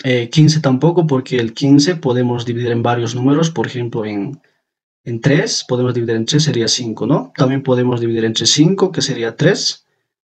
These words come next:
también podemos dividir entre quince, ¿no? Que sería uno, entonces, eh, no es número primo.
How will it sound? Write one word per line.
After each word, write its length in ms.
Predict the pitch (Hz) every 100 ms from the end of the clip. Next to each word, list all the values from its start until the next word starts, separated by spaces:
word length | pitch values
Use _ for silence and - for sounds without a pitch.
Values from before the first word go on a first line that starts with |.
| _
también 320 | 127 131 131
podemos 320 | 123 120 117
dividir 220 | 117 117
entre 240 | 117 110 117
quince, 360 | - 127 117
¿no? 160 | 113 180
Que 100 | -
sería 300 | - 117 113
uno, 260 | 131 110 101
entonces, 480 | 110 123 127 131 -
eh, 240 | 104 98
no 80 | 123
es 140 | 120
número 280 | 120 113 104
primo. 320 | - 95 -